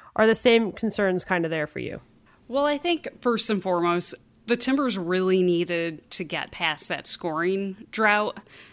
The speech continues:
Speaker 2: because, I mean, Jamie, you and I would go to the locker room for the past three games and the players' heads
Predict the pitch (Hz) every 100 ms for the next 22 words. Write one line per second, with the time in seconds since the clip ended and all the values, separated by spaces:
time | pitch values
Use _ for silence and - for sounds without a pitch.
0 | _ - 214 233 - 208 226 220 208 -
1 | - 208 226 247 247 254 226 247 240 226
2 | 226 220 - 208 208 202 185 185 165 175
3 | - 175 175 175 170 175 165 - - _
4 | - 175 170 170 175 - 180 175 175 -
5 | - - _ 160 165 202 202 180 180 175
6 | 175 165 - - 175 175 180 - 165 170
7 | 170 - 170 180 -